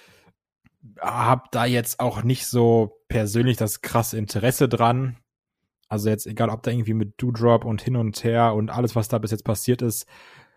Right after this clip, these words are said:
war mir relativ egal, um's auszudrücken. Ich glaub, man hat sie wegen anderen Gründen geholt. Also ich sag mal, eine, äh, Lana ist weg und eine Eva Marie hat jetzt so gerade Social Media Präsenz, eine ähnliche, wenn nicht sogar eine größere Rolle,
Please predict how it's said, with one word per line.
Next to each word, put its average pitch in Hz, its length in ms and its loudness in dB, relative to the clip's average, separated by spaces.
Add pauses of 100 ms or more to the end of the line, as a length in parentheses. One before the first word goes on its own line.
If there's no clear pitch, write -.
(100)
war 107 320 0
mir 113 400 4
relativ 104 800 -2 (200)
egal, 127 640 4
um's - 480 -8 (140)
auszudrücken. 131 640 0
Ich 110 100 -6
glaub, 123 180 0
man 110 100 0
hat 107 100 0
sie - 160 -6
wegen 101 160 -2
anderen 120 280 2
Gründen 113 280 0
geholt. 110 420 2
Also 104 160 -6
ich 101 60 -2
sag 104 140 -2
mal, 107 260 2 (580)
eine, 104 720 2
äh, - 40 -20 (120)
Lana 113 400 6
ist 104 220 -2
weg 123 300 2
und 117 100 -4
eine 104 120 -2
Eva 110 220 0
Marie 107 300 4
hat 117 160 -2
jetzt - 460 -4
so 110 200 -2
gerade 110 320 4
Social 107 280 0
Media 117 120 4
Präsenz, 107 500 0
eine 98 80 -6
ähnliche, 123 280 2
wenn 104 60 2
nicht 107 120 -2
sogar 107 140 2
eine 104 80 2
größere 120 420 4
Rolle, 120 480 6